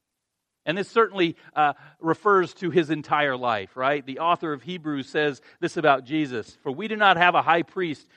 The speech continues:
who is unable to sympathize with our weaknesses, but one who in every respect has been tempt-, tempted as we are, yet without sin." Jesus Christ lived a sinless life.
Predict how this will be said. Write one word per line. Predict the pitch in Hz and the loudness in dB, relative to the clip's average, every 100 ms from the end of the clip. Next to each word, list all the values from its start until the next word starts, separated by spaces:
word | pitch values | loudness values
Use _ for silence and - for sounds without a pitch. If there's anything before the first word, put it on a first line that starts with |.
| _ - | _ -2
who | 170 | -2
is | 147 | -2
unable | 175 175 185 185 170 | -2 -2 2 2 0
to | - | -8
sympathize | 131 196 185 175 160 139 135 | -12 -10 -10 -4 0 2 0
with | 127 135 | -4 -6
our | 127 | -6
weaknesses, | 120 170 - 139 - 110 92 _ _ _ _ _ _ _ | -4 -8 -8 -12 -10 -10 -12 _ _ _ _ _ _ _
but | - 139 | -14 -4
one | 180 196 190 | 2 2 2
who | 151 170 | -2 0
in | 156 143 | -2 -2
every | 175 226 233 226 | 2 4 2 -6
respect | 151 139 - 190 190 - | -8 -14 -4 -2 -2 -4
has | 143 | -10
been | 113 117 | -8 -10
tempt-, | - 196 196 _ 120 127 _ | -10 -12 -12 _ -18 -18 _
tempted | 220 214 196 | -12 -6 -4
as | 143 117 | -4 -6
we | 127 185 180 | -10 -6 -2
are, | 170 170 165 _ _ | 2 2 0 _ _
yet | 151 170 151 | 2 2 0
without | 151 156 127 127 | -4 2 2 0
sin." | - 135 101 92 _ _ _ _ _ _ _ _ _ _ | -10 -14 -14 -16 _ _ _ _ _ _ _ _ _ _
Jesus | 117 240 214 170 _ _ | -6 -4 -4 -8 _ _
Christ | - 214 160 131 _ _ | -2 2 2 -2 _ _
lived | - 170 147 | -4 -2 -2
a | 147 | -6
sinless | - 185 180 160 151 - - _ _ _ _ _ _ | -6 -6 -4 -6 -10 -12 -20 _ _ _ _ _ _
life. | 123 110 95 _ _ | -4 -4 -6 _ _